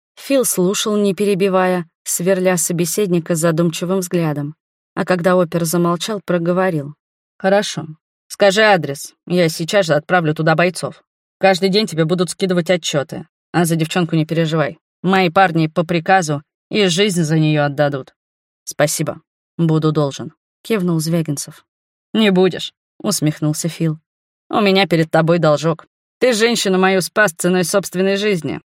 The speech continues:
так что теперь мы квиты». Альберт кивнул, а потом будто невзначай поинтересовался. «Как, кстати, Лера поживает? Не скучает по мне?» И тут же оскалился, заметив,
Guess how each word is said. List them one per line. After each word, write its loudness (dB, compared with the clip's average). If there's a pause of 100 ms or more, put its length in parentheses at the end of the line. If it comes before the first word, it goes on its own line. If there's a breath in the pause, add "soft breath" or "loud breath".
(180)
так 0
что 0 (160)
теперь 2
мы 0
квиты». -6 (720)
Альберт 0
кивнул, -2
а -2
потом 0
будто -2
невзначай 2
поинтересовался. -2 (380)
«Как, 0 (120)
кстати, -4
Лера 0
поживает? -4 (240)
Не -2
скучает 0
по 0
мне?» -6 (600)
И -4
тут -2
же 0
оскалился, -2
заметив, 0